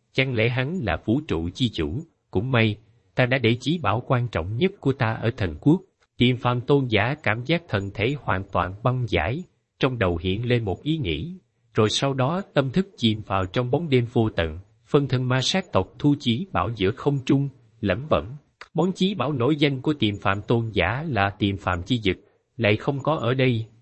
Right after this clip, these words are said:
Giết tiềm phàm tôn giả, tìm được một kiện chí bảo khải giáp cao cấp và một binh khí chí bảo thông thường, cùng dẫn thế giới của hắn, cũng không có tiềm phàm chi dực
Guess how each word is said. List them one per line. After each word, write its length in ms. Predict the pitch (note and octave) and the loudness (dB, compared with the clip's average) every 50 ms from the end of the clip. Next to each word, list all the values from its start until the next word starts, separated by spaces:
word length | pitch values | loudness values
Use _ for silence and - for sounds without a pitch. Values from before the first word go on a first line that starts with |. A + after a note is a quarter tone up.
| _ _ | _ _
Giết 260 | - C3+ F3+ F#3+ - - | 0 2 2 2 2 0
tiềm 200 | G#2+ F#2+ F2+ F2 | -2 -2 -2 -2
phàm 240 | - - E2+ E2+ | -4 -4 -4 -4
tôn 240 | F2+ - A#2+ A2 A2 G2 | -2 0 0 0 0 0
giả, 320 | F2+ C#2+ D#2 G#2+ C3+ D#3+ - _ _ _ _ _ _ - | -2 -2 -2 -2 -4 -8 -10 _ _ _ _ _ _ 0
tìm 180 | C#3 C3+ C#3 | 0 2 4
được 140 | C3 C3 B2+ | 2 0 0
một 100 | C3+ A#2 | 0 -4
kiện 180 | - A#2 A2 A2+ - | -2 0 0 0 -2
chí 220 | - B2 E3 G3 | -4 -6 -6 -2
bảo 140 | F#3 A2+ B2 | -2 -2 -2
khải 200 | - - B2+ C3 | 0 0 0 0
giáp 180 | B2 E3+ F3+ - - | 0 -2 -4 -2 0
cao 140 | - A#2 A2 | 0 0 0
cấp 200 | - - F#3+ G#2 - - _ _ _ _ _ | 0 0 -2 -2 -2 -6 _ _ _ _ _
và 80 | - A2 | -2 0
một 240 | A2 A2+ G#2 - - | 0 0 0 2 2
binh 140 | D3+ D3 C3+ | 2 2 2
khí 200 | - E3 F3 E3+ | 2 2 2 2
chí 180 | - F#3+ G#3 A3+ | 0 -4 -4 -2
bảo 200 | B2+ G2+ A#2 D#3 | -2 -2 -2 -2
thông 220 | - - C#3 C3+ | -2 -2 -4 -4
thường, 300 | - G#2+ F#2 E2+ D2+ D2 D#2+ - _ - - | -2 -2 -2 -2 -4 -6 -12 -16 _ -6 -2
cùng 220 | G2 F#2 F#2+ F#2 | -2 0 0 0
dẫn 140 | G2 F2+ B2 | -2 -2 0
thế 160 | - C3 B2+ | -2 -2 -2
giới 180 | - B2 C3+ F3 | 2 2 2 2
của 160 | E3+ - G2+ | 0 -2 -4
hắn, 280 | F2+ G2 G2+ A2 D3 F3+ - _ _ - - _ _ | -2 -2 -4 -4 -6 -10 -12 _ _ -20 -20 _ _
cũng 180 | - C3 D#3+ E3+ | 2 2 2 2
không 200 | - - C#3+ C3+ | 2 0 0 0
có 160 | B2 D3+ E3 | 0 -2 0
tiềm 240 | D#3+ - G#2+ G2+ G2 | 2 2 2 2 0
phàm 320 | - - F#2+ F#2+ F#2+ F#2+ | 0 0 0 0 0 -2
chi 160 | - - B2+ | -2 -2 -2
dực 200 | A#2 G2+ F2+ E2+ | 0 0 -2 -2